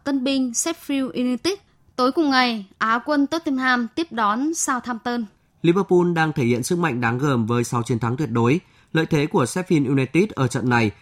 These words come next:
Speaker 2: là được chơi trên sân nhà, nhưng đó không phải là điểm tựa đáng tin cậy của đội bóng này. Hai trận sân nhà gần nhất họ toàn thua. Hai thất bại đó đã đủ khiến người hâm mộ khó có lòng tin tưởng Sheffield United có thể tạo nên bất ngờ trước một Liverpool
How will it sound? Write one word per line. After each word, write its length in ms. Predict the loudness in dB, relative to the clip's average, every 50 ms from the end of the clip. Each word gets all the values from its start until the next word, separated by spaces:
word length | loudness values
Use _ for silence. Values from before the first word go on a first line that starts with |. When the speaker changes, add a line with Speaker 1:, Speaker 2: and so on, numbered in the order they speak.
| _ _
Speaker 2:
là 140 | 0 0 2
được 180 | 2 0 0 0
chơi 200 | 0 0 2 2
trên 160 | 0 0 0
sân 160 | 0 0 2
nhà, 320 | 2 4 4 2 2 0 -6 _ _ _ _ _ 0
nhưng 160 | 0 2 2
đó 140 | 2 0 0
không 200 | 0 0 -2 0
phải 140 | 0 0 0
là 100 | 0 2
điểm 200 | 2 0 0 0
tựa 220 | 0 0 0 0
đáng 160 | -2 -2 -2 -2
tin 160 | 0 -2 0
cậy 240 | 0 -2 -4 -4 -2
của 160 | -2 0 0
đội 120 | 0 0 0
bóng 180 | -2 -2 0
này. 220 | 2 2 2 0 0 -4 _ _ _ _ _ _ _ _
Hai 160 | 0 0 0 2
trận 220 | 0 0 -2 0 0
sân 200 | 0 2 2 2
nhà 200 | 2 2 0 0
gần 200 | 0 0 0 2
nhất 160 | 0 0 0
họ 200 | 0 0 0 0
toàn 200 | -2 -2 -4 -2
thua. 280 | 2 4 4 4 4 2 -2 _ _ _ _
Hai 140 | -2 0 0
thất 160 | 0 0 0
bại 180 | 0 0 0 0
đó 260 | 0 0 0 0 0
đã 120 | -2 0 0
đủ 200 | 2 2 2 0
khiến 240 | 0 0 2 2
người 80 | 2 2
hâm 160 | 2 2 2
mộ 220 | 2 2 0 0 -2
khó 200 | -2 0 0 0
có 140 | 0 0
lòng 160 | -2 -2 -2 -2
tin 140 | -4 -4 -4
tưởng 260 | 0 0 0 0 0
Sheffield 440 | 0 -2 -6 -6 -2 -2 0 0 0
United 340 | 0 0 0 0 2 2 0 0 -2 -8 -20 -20 _ _
có 120 | -2 0 2
thể 160 | 2 0 0
tạo 220 | 0 0 0 2
nên 160 | 2 2 2
bất 120 | 0 0 0
ngờ 260 | 2 2 2 2 0
trước 220 | 0 -2 -2 -2
một 200 | 0 0 0 0
Liverpool 440 | 0 -2 -2 -2 0 4 4 4 4